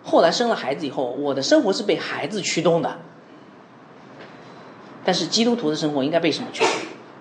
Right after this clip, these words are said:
动？<laughs> 被福音驱动，大家明白吗？你的生活应该被福音塑造啊，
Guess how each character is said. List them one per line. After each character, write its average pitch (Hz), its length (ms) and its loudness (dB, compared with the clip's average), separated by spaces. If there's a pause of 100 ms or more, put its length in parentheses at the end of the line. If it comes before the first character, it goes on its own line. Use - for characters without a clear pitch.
(1300)
动？ 180 120 6 (200)
<laughs> - 140 -10
被 269 120 6
福 151 300 -2
音 220 180 4
驱 233 220 -2
动， 214 220 6
大 196 120 -2
家 240 120 4
明 175 260 2
白 147 220 0
吗？ 156 180 -2 (300)
你 226 120 8
的 220 80 10
生 285 320 4
活 240 120 8
应 247 80 2
该 247 80 6
被 240 160 2
福 202 260 -2
音 240 160 2
塑 233 240 0
造 208 240 6
啊， 139 400 2